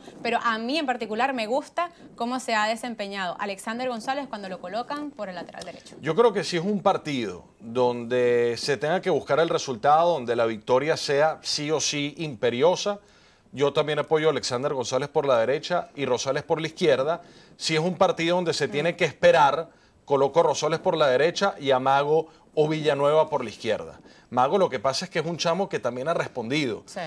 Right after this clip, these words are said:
Speaker 2: No lo podemos descar-, descartar así de fácil. Y Villanueva, siempre que se coloca la camiseta vinotinto, el chamo responde.
Speaker 1: Sí, responde y rinde bastante
Speaker 2: Y
Speaker 1: bien.
Speaker 2: rinde bastante.
Speaker 1: ¿Lo
Speaker 2: Luego,
Speaker 1: colocarías de central?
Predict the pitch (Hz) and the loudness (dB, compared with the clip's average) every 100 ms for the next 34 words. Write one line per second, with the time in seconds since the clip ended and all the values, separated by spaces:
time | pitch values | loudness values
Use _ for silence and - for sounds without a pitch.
0 | - 110 139 180 - 147 208 160 135 - | -10 -2 2 4 4 2 2 0 -6 -4
1 | 139 120 113 131 - 127 135 135 123 131 | -2 -2 -4 -6 -2 -2 0 0 0 -4
2 | 120 123 143 156 202 233 247 240 220 220 | -2 -2 -2 0 2 2 4 4 4 2
3 | 233 - - _ - - 208 247 262 262 | 0 -10 -20 _ -10 -4 2 4 4 4
4 | 233 226 190 160 180 208 175 160 156 160 | 4 2 -2 2 4 4 4 2 2 -2
5 | 156 202 202 - 208 147 214 240 202 226 | -2 0 0 0 0 -2 -2 -2 0 0
6 | 226 - - _ - 143 175 196 208 151 | -2 -12 -20 _ -6 0 2 4 2 2
7 | - 196 120 117 208 170 185 165 208 214 | 2 2 0 -6 -6 -6 -10 -10 -8 -6
8 | 220 180 185 180 156 165 156 156 135 151 | -6 -6 -6 -8 -10 -14 -6 -2 0 0
9 | 170 156 120 180 156 214 190 220 226 247 | 0 0 2 0 0 2 4 4 2 0
10 | 269 302 285 330 262 | -2 -4 -6 -2 -2